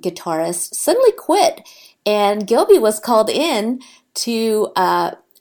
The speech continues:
play guitar on one of the longest running tours in history. Uh, Use Your Illusion tour was almost three years. And on top of that, Gilby was kind of in the middle of all the debauchery that was going on.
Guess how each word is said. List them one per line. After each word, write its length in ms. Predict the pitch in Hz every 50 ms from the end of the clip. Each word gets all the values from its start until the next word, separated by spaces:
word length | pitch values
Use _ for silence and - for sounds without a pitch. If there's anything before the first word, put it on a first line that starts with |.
| -
play 240 | - - - 214 220
guitar 840 | 214 285 269 269 - - - 220 202 202 202 202 202 202 196 - - _ -
on 360 | - 170 175 180 175 180 185 185
one 160 | 202 208 220
of 80 | 208
the 80 | 190 185
longest 560 | 190 190 180 196 226 262 277 294 - - -
running 440 | 208 202 208 202 208 214 208 208 220
tours 600 | 208 - - - 190 185 185 180 175 175 185 - -
in 120 | - 175 170
history. 640 | 170 185 214 226 - - 208 170 147 147 - - - - - - - - _ -
Uh, 160 | - 175 175 175
Use 240 | 180 202 262 320 330
Your 120 | 381 302
Illusion 400 | 214 202 214 240 254 247 240 196
tour 200 | 196 190 190 175
was 180 | 175 175 175 -
almost 380 | - 247 262 302 277 - -
three 220 | - - - 185 214
years. 680 | 220 190 185 180 185 190 170 143 - 151 - - - - - _ _ - - - - _ _ - -
And 200 | 202 202 202 196
on 120 | 180 220
top 260 | - - - 554 622
of 100 | - 320 -
that, 280 | 202 175 180 - -
Gilby 300 | - 247 262 311 370 370
was 180 | 277 214 233 233
kind 320 | - - - - 392 523 605
of 80 | 554 523
in 60 | 403
the 120 | 330 277 254
middle 500 | 254 277 311 370 415 339 240 202 190 - - - - - -
of 120 | - 220 220
all 220 | - - 277 349
the 140 | 381 392 349
debauchery 680 | 285 262 262 - 226 220 269 370 359 - - 294 247 233
that 140 | 208 190 -
was 160 | 240 220 -
going 320 | - 254 254 254 247 220
on. 520 | 214 240 302 302 247 190 180 180 247 247